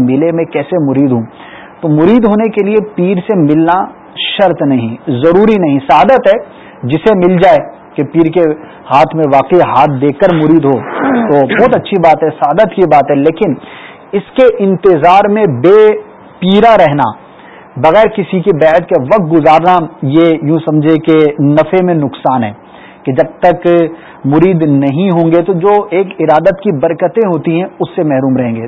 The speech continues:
تو فوراً آپ مرید ہو جائیے، انشاءاللہ عز و جل اس کی برکتیں آپ کو ضرور نصیب ہوں گی۔ تیسری کال جو ہمیں اسلام بھائی نے کی تھی، پہاڑ سے اتر رہے ہیں، تو دیکھیے اس میں دو چیزیں میں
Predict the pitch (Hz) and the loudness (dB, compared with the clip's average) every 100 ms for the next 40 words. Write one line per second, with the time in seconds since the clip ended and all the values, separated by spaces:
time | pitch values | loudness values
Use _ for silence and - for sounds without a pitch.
0 | - 135 165 170 170 147 123 - 143 185 | -10 -6 0 2 2 0 -2 -6 0 0
1 | 202 185 160 143 175 220 - - - - | 2 2 2 0 -2 -6 -20 -20 -20 -12
2 | - 160 - 151 151 139 135 143 135 131 | -4 -2 0 0 2 0 -2 -4 -6 -8
3 | - 139 135 131 127 - - 123 - 190 | -6 -4 -4 -4 -6 -6 -6 -6 -6 -8
4 | - - 123 135 131 127 120 - 117 113 | -8 -10 -4 -2 -2 -2 -2 -4 -6 -6
5 | 110 113 - 147 175 214 233 220 220 214 | -8 -10 -8 -6 -4 -2 -2 0 0 0
6 | 202 202 185 190 185 185 185 180 180 165 | -2 -2 -4 -4 -4 -2 -2 -4 -2 -2
7 | 170 156 - - - - - - 139 160 | -2 -4 -6 -20 -20 -20 -6 0 2 4
8 | 220 214 214 - 135 180 - 135 139 127 | 2 2 -2 -2 0 0 2 0 0 -2
9 | 120 143 160 160 220 180 - 196 196 175 | -2 -2 -2 -2 -2 -2 -2 -4 -4 -6
10 | - 135 123 180 196 - 165 170 180 160 | -8 -6 0 2 2 0 -2 0 0 0